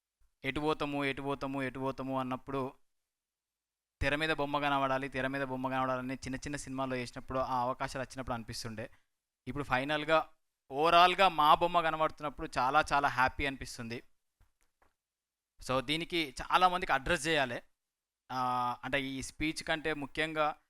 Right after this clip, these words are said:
అందరూ చెప్తుంది ఏంటంటే ఈ, ఈ ప్రాజెక్ట్ అనేది ప్రేమతో చేసిర్రు అందరూ. నిస్వార్థంగా, కమర్షియల్గా ఆలోచించకుండా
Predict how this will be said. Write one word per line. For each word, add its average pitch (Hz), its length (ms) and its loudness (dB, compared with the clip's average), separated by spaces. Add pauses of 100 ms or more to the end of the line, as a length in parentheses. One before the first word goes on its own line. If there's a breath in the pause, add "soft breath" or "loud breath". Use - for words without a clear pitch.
(140)
అందరూ 160 340 2
చెప్తుంది 160 440 0
ఏంటంటే 151 560 -6 (440)
ఈ, 147 340 -4 (580)
ఈ 160 60 -4
ప్రాజెక్ట్ 151 520 2
అనేది 160 480 -4 (640)
ప్రేమతో 180 440 4
చేసిర్రు 156 360 -4
అందరూ. 143 420 2 (1500)
నిస్వార్థంగా, 170 920 6 (880)
కమర్షియల్గా 160 640 4
ఆలోచించకుండా 151 1080 4